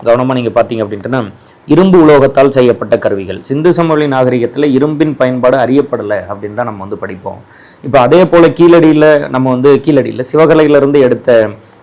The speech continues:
பொருட்கள்ல, அஹ், கிடைத்த இரும்பு வந்து சிந்து சமவெளி நாகரிகத்தை ப்ரீடேட் பண்ணுது. ஆனா சிந்து சமவெளி நாகரிகத்துல அந்த இரும்பு சார்ந்த அந்த கருவிகள் வந்து இல்ல. இதுதான் நம்ம வந்து அந்த வரலாற்று எங்கிருந்து தொடங்குனது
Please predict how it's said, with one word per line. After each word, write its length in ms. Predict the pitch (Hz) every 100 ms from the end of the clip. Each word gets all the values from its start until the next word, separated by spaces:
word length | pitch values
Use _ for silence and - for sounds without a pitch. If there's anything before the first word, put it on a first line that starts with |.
| _
பொருட்கள்ல, 720 | 143 143 123 135 123 123 92 98 - _ -
அஹ், 160 | - 113
கிடைத்த 400 | 135 151 151 139
இரும்பு 440 | 143 170 175 160
வந்து 400 | 123 117 127 110
சிந்து 300 | - 156 175
சமவெளி 300 | 170 170 165
நாகரிகத்தை 560 | 160 160 160 156 143 170
ப்ரீடேட் 400 | 160 175 156 123 117
பண்ணுது. 340 | 98 101 180 - _ _ -
ஆனா 460 | 143 190 214 208
சிந்து 300 | - 170 180
சமவெளி 300 | 180 170 160 147
நாகரிகத்துல 580 | 143 139 131 127 156 170
அந்த 160 | 139
இரும்பு 320 | 135 151 151
சார்ந்த 720 | 139 135 131 139 139 117 104 98 - _ -
அந்த 240 | 123 120
கருவிகள் 420 | 143 147 139 123
வந்து 320 | 104 101 135
இல்ல. 260 | 110 104 110
இதுதான் 360 | 123 139 160 175
நம்ம 180 | 160 139
வந்து 200 | 127 156
அந்த 120 | 135
வரலாற்று 520 | 117 131 160 151 156
எங்கிருந்து 420 | 131 147 160 160
தொடங்குனது 520 | 165 139 147 151 131